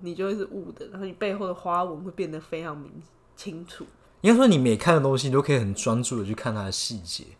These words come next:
Speaker 1: 嗯。
Speaker 2: 然后导致全部东西都可以不用注意到，只看那个东西而已。
Speaker 1: 对。
Speaker 2: 那些东西会变得非常好看。<laughs> 你可以一直看，哇，这很多细节。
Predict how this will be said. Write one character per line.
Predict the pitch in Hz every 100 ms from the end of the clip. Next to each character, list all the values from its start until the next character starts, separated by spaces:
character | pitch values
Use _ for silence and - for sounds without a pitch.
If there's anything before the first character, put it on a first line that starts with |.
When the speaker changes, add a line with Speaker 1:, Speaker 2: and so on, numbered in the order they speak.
| _
Speaker 1:
嗯。 | 196 190
Speaker 2:
然 | -
后 | 127
导 | 131 110
致 | 131
全 | - 120
部 | 135
东 | 117
西 | 117
都 | 113
可 | 113
以 | 104
不 | 101
用 | 98
注 | 101 104
意 | 95
到， | 90
只 | - 107
看 | - 127
那 |
个 | 110
东 | 101 95
西 | 95 - 90 90
而 |
已。 | - - -
Speaker 1:
对。 | 170
Speaker 2:
那 |
些 | 190
东 | 170
西 | 170
会 |
变 | 156 160
得 |
非 | 117 143
常 | 127 113
好 | 104 82
看。 | 104 92 - - -
<laughs> | 220 233 196 220 220 202 - -
你 | 127
可 |
以 | 196
一 |
直 | 175 -
看， | - 156 131
哇， | 190 165 - -
这 | -
很 | 240 135
多 | 127 156
细 | - 143
节。 | 110 90 82